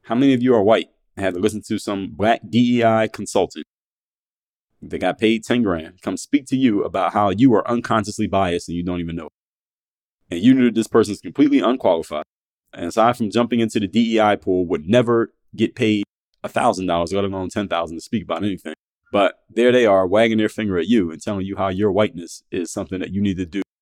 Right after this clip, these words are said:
You need to do something to counteract it. All right. But you had to sit there and listen to it. You had no choice. This is the attack on truth. And this is satanic because God deemed what the truth is.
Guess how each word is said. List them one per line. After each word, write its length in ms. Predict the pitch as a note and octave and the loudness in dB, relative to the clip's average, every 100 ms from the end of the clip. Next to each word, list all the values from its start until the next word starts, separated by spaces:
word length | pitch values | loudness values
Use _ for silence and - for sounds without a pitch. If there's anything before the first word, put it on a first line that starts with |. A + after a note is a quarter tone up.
| _ | _
You 100 | G#2+ | 0
need 160 | A2 G#2 | 2 4
to 140 | G2+ | 2
do 260 | - G2+ A2 | 0 -2 -2
something 220 | - E2 | -2 -8
to 80 | D#2+ | -8
counteract 560 | - G2+ F2+ F#2 - - | -8 -6 -4 -4 -6 -12
it. 80 | - _ - | -20 _ -14
All 80 | - | -12
right. 160 | - | -10
But 140 | - - | -10 0
you 100 | B2 | 2
had 100 | G#2+ | 2
to 60 | |
sit 160 | - G#2+ | -2 -6
there 120 | G#2 | -4
and 100 | G#2+ | -4
listen 180 | A#2 D#2+ | -6 -10
to 140 | - | -18
it. 80 | - _ | -18 _
You 240 | F2 F2+ | -10 -4
had 100 | G2 | -2
no 140 | F2 G2 | -2 -4
choice. 360 | - D#2+ - - _ _ _ _ _ _ | -4 -6 -8 -20 _ _ _ _ _ _
This 220 | - C3 B2+ | -2 -2 0
is 60 | |
the 120 | A#2 | 0
attack 320 | A2 - G2+ F#2+ | 0 2 -2 -2
on 140 | F2+ | -8
truth. 320 | - C#2+ _ _ _ _ _ _ _ _ _ | -8 -10 _ _ _ _ _ _ _ _ _
And 160 | - | -6
this 120 | A2+ G#2+ | -6 -4
is 80 | |
satanic 420 | - G#2 A#2+ F2 _ _ _ _ _ _ _ _ _ | -2 0 0 -6 _ _ _ _ _ _ _ _ _
because 400 | - F2+ E2+ - _ _ - | -8 -2 -4 -4 _ _ -8
God 460 | G#2+ B2+ A2+ - | -2 0 0 -4
deemed 420 | F2 B2 G2 F2+ - _ _ _ _ _ _ _ | 0 2 2 -6 -12 _ _ _ _ _ _ _
what 220 | G2+ - | -2 -2
the 40 | |
truth 280 | - B2+ - | 0 -2 -2
is. 200 | - - | -8 -12